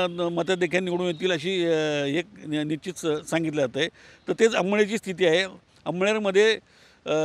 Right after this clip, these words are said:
द-, द-, अनिल पा-, अनिल भादास पाटील यांना काँग्रेसचे अनिल, अ, शिंदे आणि अपक्ष शिरीष चौधरी जे माजी आमदार होते, एकेकाळी भाजपमध्ये होते, त्यावेळेस ते अपक्ष निवडणूक लढवली आहे. तर मात्र, अ,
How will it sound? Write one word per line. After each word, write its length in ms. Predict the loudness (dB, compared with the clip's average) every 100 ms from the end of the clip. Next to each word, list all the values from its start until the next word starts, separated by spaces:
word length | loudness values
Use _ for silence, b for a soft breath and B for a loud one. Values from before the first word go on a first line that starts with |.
| 2 0 0 -2
द-, 380 | -4 -4 0 0 -2
द-, 360 | -4 -4 -6 -10 -16 -4
अनिल 200 | -2 0
पा-, 200 | 4 4
अनिल 180 | 4 2
भादास 280 | 2 0 2
पाटील 360 | 0 2 -2 -4 b b b
यांना 300 | -2 0 4 4 4 4 4 4 2 0 0
काँग्रेसचे 440 | 2 4 4 2 0
अनिल, 480 | 2 0 -2 2
अ, 120 | 4 4
शिंदे 420 | 2 0 0 -2 -4 b b
आणि 140 | -4 0
अपक्ष 480 | 2 2 0 2 4 4 2 b _ 0
शिरीष 260 | 0 6
चौधरी 300 | 6 6 4
जे 120 | 4
माजी 320 | 4 4 4 2
आमदार 320 | 2 4 4
होते, 300 | 4 0 -6 b b b
एकेकाळी 300 | -8 2 4
भाजपमध्ये 480 | 6 4 2 4 6
होते, 180 | 4 2
त्यावेळेस 320 | 2 0 2
ते 60 | 2
अपक्ष 340 | 0 -2 0
निवडणूक 580 | 2 2 0 -2 -2 0
लढवली 340 | 2 2 2
आहे. 100 | 0 -4 B B B -6 2
तर 280 | 4 6 4
मात्र, 520 | 2 2 4 2 0 b b b -6
अ, 80 | 0